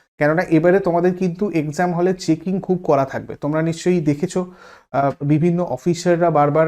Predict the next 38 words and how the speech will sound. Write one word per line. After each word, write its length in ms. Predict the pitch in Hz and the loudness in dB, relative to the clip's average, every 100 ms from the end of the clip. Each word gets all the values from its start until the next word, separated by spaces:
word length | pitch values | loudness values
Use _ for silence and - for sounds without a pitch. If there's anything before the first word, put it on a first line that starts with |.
| - | 0
এটা 160 | 151 | -6
তোমাদেরকে 420 | 147 151 151 147 147 | -4 -4 -4 -4 -2
বলার 240 | 139 143 | 0 0
চেষ্টা 300 | 143 147 151 | -2 -4 -4
করছেন, 300 | 147 143 175 | -6 -4 -4
সতর্ক 400 | 170 156 160 160 | -2 0 0 0
করার 220 | 156 143 | 0 -2
চেষ্টা 300 | 143 127 117 | -2 -8 -6
করছেন, 340 | 117 117 180 240 _ - - | -6 -4 -4 -6 _ -20 -12
সেই 200 | - 185 | 2 4
সব 200 | 185 208 | 6 4
নিয়ে 260 | 214 220 220 | 6 4 4
কথা 240 | 196 180 202 | 2 2 4
বলবো। 240 | 208 262 | 4 4
তার 160 | 220 175 | 2 2
সাথে 240 | 196 196 | 0 -2
সাথে 300 | 190 196 214 | -4 0 0
আমাকে 440 | 160 175 190 208 202 175 | 0 -2 2 2 2 -2
তোমরা 380 | 175 180 185 175 | 2 6 6 4
অনেকেই 520 | 160 180 208 214 220 | -2 0 0 2 2
WhatsApp-এ, 800 | 151 160 165 - 180 190 185 180 | 2 2 2 -2 0 2 2 0
আহ, 100 | 156 | -6
কল 220 | - 151 160 | -2 0 0
করছো 300 | 175 175 170 | -2 -2 -2
বা 120 | 170 | 0
মেসেজ 360 | 151 147 151 | -2 -2 -4
করছো, 360 | - 147 147 214 _ - - - _ - | -2 -4 -2 -8 _ -20 -20 -20 _ -4
আহ, 180 | 143 143 | -2 2
বা 220 | 143 190 | 6 6
আমি 160 | 185 196 | 6 4
কয়েকজনের 360 | 180 175 202 | 4 6 2
সাথে 240 | 196 208 202 | 0 2 4
already 360 | 165 170 202 | 6 4 2
তোমাদের 240 | 190 180 175 | 0 -2 -2
সাথে 220 | 202 190 | -4 -2
কথা 260 | 196 190 175 | -2 0 0
বলেছি 420 | 156 156 147 120 | 4 2 0 -4
যে 140 | 131 | -4